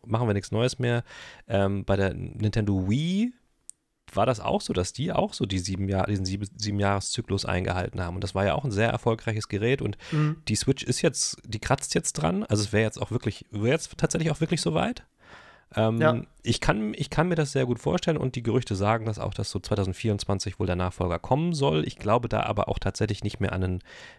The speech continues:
Speaker 1: Mid-Cycle Refresh, weil da sind wir auch einfach schon vom Zeit her, vom Zeitrahmen drüber, sondern
Speaker 2: Ja,
Speaker 1: dann tatsächlich
Speaker 2: ich meine,
Speaker 1: eine Art
Speaker 2: es
Speaker 1: Nachfolger, ne?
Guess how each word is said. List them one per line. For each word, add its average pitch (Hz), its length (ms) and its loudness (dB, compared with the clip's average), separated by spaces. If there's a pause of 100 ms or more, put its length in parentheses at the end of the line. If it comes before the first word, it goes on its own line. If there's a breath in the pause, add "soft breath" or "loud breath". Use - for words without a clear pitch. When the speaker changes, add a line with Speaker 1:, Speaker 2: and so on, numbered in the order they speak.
Speaker 1:
Mid-Cycle 98 460 2
Refresh, 107 400 2
weil 95 80 2
da 92 80 4
sind 95 160 0
wir 95 80 4
auch - 80 -2
einfach - 200 -6
schon - 180 -4
vom - 180 -8
Zeit - 240 0
her, 92 220 -2
vom - 120 -6
Zeitrahmen 98 400 2
drüber, 170 320 2 (960 loud breath)
sondern - 300 4
Speaker 2:
Ja, 135 120 8
Speaker 1:
dann 143 80 6
tatsächlich - 280 4
Speaker 2:
ich 180 40 6
meine, 190 100 6
Speaker 1:
eine - 80 4
Art 95 80 6
Speaker 2:
es - 40 0
Speaker 1:
Nachfolger, 92 540 0
ne? 117 160 -2